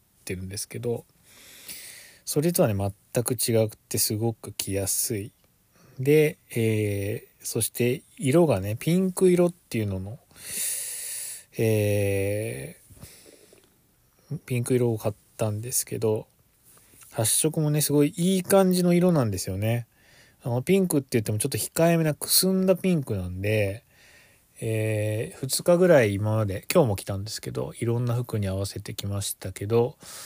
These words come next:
どの服にも合うんじゃないかっていうぐらい、ベージュいける、ネイビーいける、えー、焦げ茶みたいな色いける、黒いける、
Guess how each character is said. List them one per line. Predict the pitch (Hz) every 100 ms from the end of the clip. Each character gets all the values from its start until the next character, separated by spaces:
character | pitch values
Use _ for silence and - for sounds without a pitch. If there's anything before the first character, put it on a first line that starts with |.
| - _ 123
ど | 180 339
の | 381 302
服 | 196 220 - 208
に | 185 139
も | 120 120
合 | 131 170
う | 175
ん | 156
じ | 120
ゃ | 107
な | 110
い | 101
か | 92
っ | - _
て | -
い |
う | 95
ぐ | 92
ら | 87
い、 | 98 _ - - _ -
ベ | 120
ー | 190 226 233
ジ | 202 208
ュ |
い | 196
け | 185 185 170
る、 | 156 101 127 -
ネ | 131 214
イ | 196
ビ | 127 104 92
ー |
い | 92
け | - 90
る、 | 90 - _ _ _ _ _ _ _ _ _ -
え | 113 110 107 104 101 101 101
ー、 |
焦 | - 120
げ | 170 226
茶 | - 120
み | 107
た | 92
い |
な | 90
色 | 90 95
い | 90
け | - 92
る、 | 90 107 _ _ _ _ _
黒 | - - 220 104
い | 90
け | - 92
る、 | 90